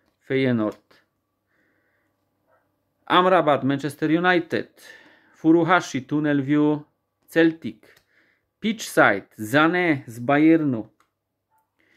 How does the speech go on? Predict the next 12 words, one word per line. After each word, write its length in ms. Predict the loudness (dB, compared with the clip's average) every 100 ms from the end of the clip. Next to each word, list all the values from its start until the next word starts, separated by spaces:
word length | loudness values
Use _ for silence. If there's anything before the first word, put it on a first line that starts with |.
| _ _ _ _ _ _ _ -2
Barcelona, 880 | 2 2 2 0 2 2 2 2 -2 -12 -14
Battle, 680 | -4 2 2 4 2 0 -2
Ona 360 | -2 0 0
Battle, 580 | 0 0 -2 0 -2 -2 -6 _ _ _ _ _ _
Limelight. 720 | -2 2 2 2 0 -2 -8 _ _ _ _ _ _ _ _ _ _ _ _ _ _ _ _ _ _ _ _ _ _ _
Skład 420 | -20 0 2 2
update 440 | 0 0 2 2
Bonaventura, 840 | 0 0 2 0 -2 0 0 0 -4
Fiorentina. 840 | -4 -2 0 -2 -2 0 0 -2 -6 _ _ _ _ _ _ _ _
Hakimi, 720 | -4 0 0 0 0 0 -2
Paris 420 | 0 0 2 0
Saint-Germain, 1080 | 2 2 2 -2 -2 2 2 2 2 2